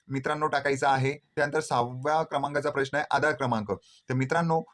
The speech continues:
हा जो सहावा आहे, इथे तुम्हाला त्या महिलेचा आधार नंबर टाकायचा आहे, जो बारा अंकी असणार आहे. तर अशा स्वरूपामध्ये तुम्हाला सुटसुटीत तो आधार क्रमांक टाकायचा आहे. त्यानंतर सातव्या प्रश्नासमोर आपल्याला करायचा आहे, महिलेचा जन्म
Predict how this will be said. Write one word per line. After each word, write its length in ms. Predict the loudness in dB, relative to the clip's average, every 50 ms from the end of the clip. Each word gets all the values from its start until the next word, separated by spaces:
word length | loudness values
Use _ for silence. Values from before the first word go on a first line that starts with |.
| _ _
हा 140 | -2 0 0
जो 140 | 2 0 0
सहावा 540 | 2 2 2 2 4 4 4 4 6 4
आहे, 260 | 4 4 2 0 0 -2
इथे 260 | -4 -6 -4 -4 -4
तुम्हाला 400 | -2 -2 0 2 2 2 2 0 -2 _ _ _ _ _ _
त्या 100 | 0 0
महिलेचा 500 | 2 2 0 2 2 0 0 2 2 0 0 2
आधार 380 | 2 2 2 4 6 6 4 4 2 -4 _ _ _ -2
नंबर 300 | 0 0 2 2 2 2
टाकायचा 460 | 2 2 2 2 2 0 2 2 2
आहे, 300 | 4 4 4 2 0 0 -2 -8 _ -6 -2
जो 180 | 0 2 2 0
बारा 400 | 0 2 4 4 6 6 4 2
अंकी 220 | 0 0 0 0
असणार 340 | 0 0 0 0 0 2 2
आहे. 100 | 2 0
तर 320 | -4 _ _ _ _ -4 -2
अशा 200 | 0 0 2 2
स्वरूपामध्ये 580 | 2 2 0 0 0 0 0 0 0 0 -2 -2
तुम्हाला 380 | -4 -4 -2 0 2 2 2 0
सुटसुटीत 540 | 0 -2 -4 -4 -4 -4 -2 0 0 -2
तो 220 | -2 0 0 2 2
आधार 340 | 2 2 2 2 2 2 2
क्रमांक 340 | 2 2 2 2 2 2
टाकायचा 440 | 0 0 0 2 0 0 2 2 2 2
आहे. 220 | 4 4 2 0 0
त्यानंतर 720 | -4 _ _ _ _ _ 0 0 0 0 0 -2 -2 -2 -4 -6 _ _ -8
सातव्या 340 | -2 -2 0 2 2 0 0
प्रश्नासमोर 600 | 2 0 -2 0 0 -2 0 0 0 0 0 0
आपल्याला 300 | 0 0 0 0 0 0
करायचा 360 | 0 2 2 2 2 2 0
आहे, 160 | 2 2 0 0
महिलेचा 460 | 2 2 2 2 2 0 2 0 0
जन्म 460 | 2 2 2 2 4 4 2 2